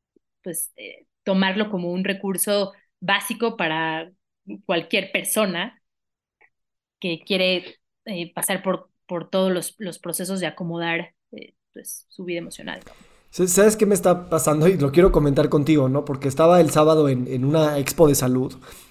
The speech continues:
Speaker 2: Se me acercó una, una chava que conozco que había tomado uno de mis cursos y me dijo que no se había podido meter al siguiente curso porque estaba lidiando con unos temas emocionales y estaba un poquito medio,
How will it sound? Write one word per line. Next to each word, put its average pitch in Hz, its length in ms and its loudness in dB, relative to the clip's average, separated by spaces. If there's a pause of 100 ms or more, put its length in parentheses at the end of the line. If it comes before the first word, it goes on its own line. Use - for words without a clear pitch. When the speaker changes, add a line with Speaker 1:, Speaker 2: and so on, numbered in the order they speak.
(120)
Speaker 2:
Se - 140 -6
me 147 80 2
acercó 147 280 0
una, 160 420 4
una 147 560 0
chava 143 220 2
que 139 100 -6
conozco 135 500 -2
que 127 140 -6
había 131 220 0
tomado 131 260 0
uno 135 120 2
de 127 60 2
mis 123 160 -6
cursos 127 460 -6 (380)
y 147 200 0
me 147 80 4
dijo 170 140 4
que 175 80 2
no 175 100 6
se 175 80 6
había 175 200 8
podido 151 280 6
meter 143 240 0
al 135 100 0
siguiente 131 380 -2
curso 139 340 -4
porque 123 360 -10
estaba 180 480 4
lidiando 147 340 2
con 139 120 -4
unos 135 160 -4
temas 135 240 -2
emocionales 175 680 0
y 135 40 -4
estaba 143 260 0
un 139 80 -4
poquito 135 340 -6
medio, 127 360 -4